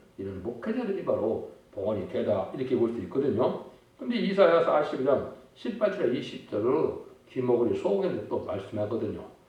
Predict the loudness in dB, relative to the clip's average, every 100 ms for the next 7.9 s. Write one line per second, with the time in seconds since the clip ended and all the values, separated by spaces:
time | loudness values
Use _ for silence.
0 | _ _ 0 2 2 0 2 2 2 -4
1 | -18 -14 -2 2 2 2 -2 0 6 6
2 | 6 0 -4 -4 -4 -4 -4 -2 -2 -2
3 | -2 -2 -4 -6 -12 -20 _ -16 -4 -4
4 | -2 -6 -4 -4 0 2 4 4 2 -2
5 | -14 -16 -10 -6 -4 -2 -2 -2 -2 -4
6 | -4 -4 -6 -10 -18 -20 -6 2 2 4
7 | 6 6 4 -4 -4 -2 -2 -2